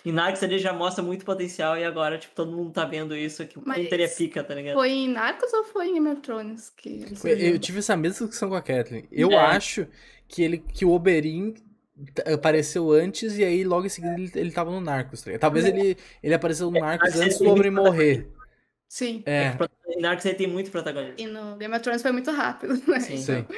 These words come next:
Speaker 3: Mas eu, eu tive essa mesma discussão, a gente tava falando sobre isso, né? A gente falou sobre isso na, na semana de estreia, eu acho. Não chegamos à conclusão e também não, não, a gente não pesquisou no YouTube pra ter
Speaker 2: Sim.
Speaker 3: aquela, aquela emoção, assim, de, de não saber quem tá certo.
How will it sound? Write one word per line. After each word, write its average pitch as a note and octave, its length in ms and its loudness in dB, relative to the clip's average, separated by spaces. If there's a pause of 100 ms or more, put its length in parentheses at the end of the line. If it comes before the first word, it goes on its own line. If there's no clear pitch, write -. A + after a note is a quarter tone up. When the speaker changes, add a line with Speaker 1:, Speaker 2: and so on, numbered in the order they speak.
(640)
Speaker 3:
Mas C3+ 140 0
eu, D#3 80 6
eu D#3+ 140 4
tive F3 140 -2
essa F3+ 100 0
mesma F#3 100 2
discussão, A3 280 -2
a - 60 0
gente D#3 80 -2
tava F3+ 200 2
falando F3+ 200 0
sobre E3+ 240 -2
isso, D3 220 -4
né? B2+ 240 -6
A C3+ 60 -8
gente B2 120 -6
falou C3+ 300 -2
sobre C#3+ 180 -8
isso D3 120 -8
na, C#3+ 240 -2
na C3+ 280 -8
semana D3+ 220 -6
de A3+ 80 -8
estreia, C3+ 300 0
eu A#2 100 4
acho. A2 300 -6
Não C3 240 -2
chegamos E3+ 280 0
à E3 60 -2
conclusão D#3 460 0
e - 20 -6
também F3 180 -4
não, F3 120 -4
não, E3+ 240 -4
a - 20 -4
gente E3+ 140 -8
não F3 80 -4
pesquisou D#3 340 -4
no D#3+ 60 -2
YouTube D3 360 -6 (400)
pra C#3 140 -2
ter C3+ 140 -2
Speaker 2:
Sim. C3 60 2
Speaker 3:
aquela, C3 540 0 (360)
aquela F3+ 180 2
emoção, F3+ 480 2
assim, D3 280 -2
de, C3 140 -8
de C#3 240 -6
não C#3 140 0
saber C3 240 0
quem C#3 100 -4
tá C3+ 140 -4
certo. A2+ 420 -4